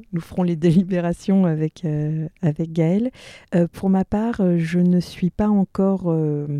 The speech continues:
tout à fait, euh, fixée parce que, euh, chacun de ces, de ces livres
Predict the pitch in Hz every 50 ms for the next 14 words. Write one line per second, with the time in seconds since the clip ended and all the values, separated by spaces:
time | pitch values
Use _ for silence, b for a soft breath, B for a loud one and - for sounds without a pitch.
0 | 147 - - 208 190 - 190 180 - - - 196 185 180 180 170 160 143 - -
1 | 175 - - - 202 220 220 - 196 165 - - - - - - - 190 208 220
2 | 220 - _ - - 165 160 165 165 160 156 - - - 196 190 - - 202 202
3 | 202 180 165 160 - - - 160 151 151 147 151 147 143 139 147 147 135 - -
4 | - _ - - - - 165 151 170 160 - - 175 170 185 208 240 247 214 180